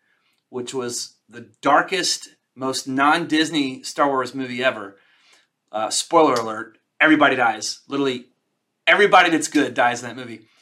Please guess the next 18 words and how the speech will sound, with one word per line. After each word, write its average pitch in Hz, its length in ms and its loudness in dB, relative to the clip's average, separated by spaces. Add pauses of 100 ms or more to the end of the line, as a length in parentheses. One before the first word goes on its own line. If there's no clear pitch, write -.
(380)
Uh, 139 400 4 (340)
there's 147 360 2
a 131 60 -4
series 160 460 2
on 135 160 0
Disney 131 240 -6
Plus 127 300 -4
called, 113 440 -6
uh, 110 280 -10
Andor, 123 480 -12 (340)
which - 400 -14
is 101 220 -18
the - 80 -20
background 110 440 -8
story 107 220 -14
of 98 100 -16
Cassian 107 440 -8
Andor. 101 400 -18